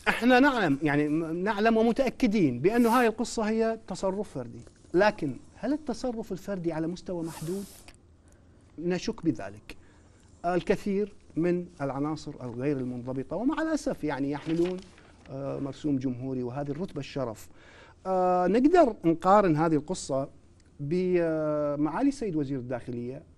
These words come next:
عندما، آه، راح إلى معايشة قبل أيام إلى مركز شرطة المسبح. أيضًا يمكن أحال إلى التحقيق أحد ضباط التحقيق في وقتها، يمكن لمشاكل من نفس النوع. اللي نريد نقوله،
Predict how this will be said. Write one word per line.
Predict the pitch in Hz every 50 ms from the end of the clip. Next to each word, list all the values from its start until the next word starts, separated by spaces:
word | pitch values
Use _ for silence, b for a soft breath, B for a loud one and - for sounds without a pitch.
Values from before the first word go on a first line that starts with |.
| - _
عندما، | - 143 147 139 143 151 147 151 151 147 151 147 143
آه، | 147 147 143 139 135 135 143 139 143
راح | 139 139 139 156 196 214 - -
إلى | 175 175 170 156
معايشة | 156 147 143 165 226 254 165 - - -
قبل | - 127 127 131 127 113
أيام | 123 127 123 131 139 139 139 143 139 -
إلى | 131 131 127 131 127 127 127 127
مركز | 131 139 147 151 - - 156 147
شرطة | 143 - - 139 131 - - 147 143 - -
المسبح. | 147 151 151 151 160 175 - - 135 131 - - - b b b b b b b b b b b b b b - -
أيضًا | 254 302 320 285 285 262 202 165 151 - -
يمكن | 160 170 165 - 180 175
أحال | - - - - 185 180 170
إلى | 156 156 170 165
التحقيق | 156 151 - - 147 - - - 160 160 160 160 160 - - - - _ _
أحد | 196 - - 156 147 139 139
ضباط | 151 135 - 135 127 123 135 135 135 - - 135
التحقيق | 127 113 - - 123 - - - 131 147 - -
في | - 151 147
وقتها، | 151 151 151 - - - - 196 247 - - - - - - - - _ _ - 165
يمكن | 202 220 254 262 262 247 - - 214 208
لمشاكل | 196 190 180 160 - 180 160 - - 165 160 - - - -
من | 151 147 143
نفس | 143 143 - -
النوع. | 110 104 101 110 - - _ - B B B B B B B B B B B _
اللي | 208 233 277
نريد | 302 311 302 311 277
نقوله، | 220 175 160 131 113 110